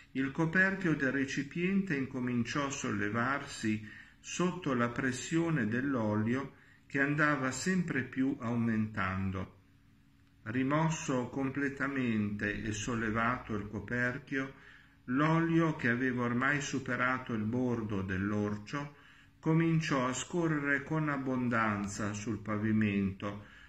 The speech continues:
dove il santo stava prostrato in preghiera.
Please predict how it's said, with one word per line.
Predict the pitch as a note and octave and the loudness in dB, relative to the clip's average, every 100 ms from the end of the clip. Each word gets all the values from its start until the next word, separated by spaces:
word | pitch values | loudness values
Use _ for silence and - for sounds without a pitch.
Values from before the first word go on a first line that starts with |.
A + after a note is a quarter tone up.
| - | -14
dove | G#2+ C3+ D#3 D#3 C#3 | -4 2 4 4 2
il | B2 C#3+ | 2 -2
santo | D3 - B2 A2 A#2 A2+ B2 | -2 0 2 2 0 -4 -6
stava | - - B2+ A2+ A2+ | -6 -4 -2 -2 -4
prostrato | A2+ D3 C#3+ C3 G#2+ G2 G2 G2+ A2+ | -4 -6 -6 -2 0 0 -2 -4 -6
in | A#2 G#2+ G#2+ | 0 0 0
preghiera. | A#2 C3 A2 F#2+ F2+ E2+ E2+ | -2 -2 0 0 0 -2 -6